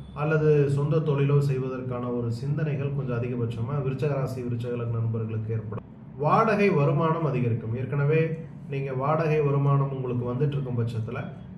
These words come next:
இந்த டிசம்பர் மாதத்துல கூடுதலாக வாடகையை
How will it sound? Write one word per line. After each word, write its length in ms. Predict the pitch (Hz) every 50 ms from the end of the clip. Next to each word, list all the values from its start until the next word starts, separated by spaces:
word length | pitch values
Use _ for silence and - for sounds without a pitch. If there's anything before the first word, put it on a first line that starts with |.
| -
இந்த 160 | 143 143 143
டிசம்பர் 580 | 143 143 139 - - 214 226 226 220 202 185 180
மாதத்துல 640 | 170 160 156 156 143 156 156 160 175 180 - -
கூடுதலாக 640 | 165 185 208 208 196 185 180 170 160 151 147 151 -
வாடகையை 920 | 143 143 139 151 160 - 151 151 - 156 147 147 151 151 156 180 - -